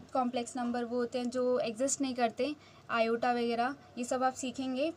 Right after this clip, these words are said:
बहुत interesting है। algebra, eleventh की अलजेब्रा तो बहुत interesting है। So, इस पर ध्यान देना, बहुत अच्छी लगेगी। ये तीस marks का है और इसकी weightage भी बहुत अच्छी है,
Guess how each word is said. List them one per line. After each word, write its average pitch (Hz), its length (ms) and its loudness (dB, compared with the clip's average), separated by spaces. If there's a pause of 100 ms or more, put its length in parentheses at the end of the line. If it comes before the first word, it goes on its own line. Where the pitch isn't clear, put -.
(220)
बहुत 233 200 6
interesting 254 520 -2
है। 269 140 0
algebra, 240 340 0
eleventh 247 320 0
की 262 100 -2
अलजेब्रा 233 360 -2
तो 247 100 -6
बहुत 226 220 4
interesting 233 480 -2
है। 330 160 -4 (800)
So, 277 340 10
इस 277 140 2
पर 302 100 6
ध्यान 269 360 4
देना, 285 340 6 (260)
बहुत 247 300 2
अच्छी 277 220 -4
लगेगी। 262 460 0 (300)
ये 247 220 0 (240)
तीस 277 300 0
marks 269 240 4
का 262 140 0
है 302 120 8
और 247 160 8
इसकी 247 220 -2
weightage 247 320 -2
भी 247 80 -2
बहुत 226 320 4
अच्छी 208 280 -6
है, 190 140 -8